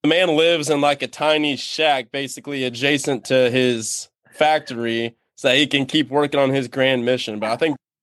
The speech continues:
those guys are few and far between. I don't feel like as many Elon Musks are listening to the show.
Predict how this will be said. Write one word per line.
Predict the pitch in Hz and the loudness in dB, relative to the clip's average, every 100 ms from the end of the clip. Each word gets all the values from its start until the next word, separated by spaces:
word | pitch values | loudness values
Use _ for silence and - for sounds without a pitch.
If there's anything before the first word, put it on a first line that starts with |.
| - | -4
those | - 190 | -2 0
guys | 190 185 170 | 2 2 0
are | 143 | -4
few | 156 151 | -2 0
and | 131 | 2
far | 143 | 0
between. | 120 110 156 139 | 0 -6 -4 0
I | 127 | 2
don't | 143 123 | 0 0
feel | 151 147 | 0 0
like | 123 | 0
as | - 131 135 | -2 -4 -2
many | 143 131 - 147 | 0 0 -2 2
Elon | 147 131 117 | 4 4 4
Musks | 123 117 - | 2 2 0
are | 117 | 0
listening | 110 113 107 | 0 0 0
to | 104 | 0
the | 95 | -2
show. | - 127 104 | 0 0 0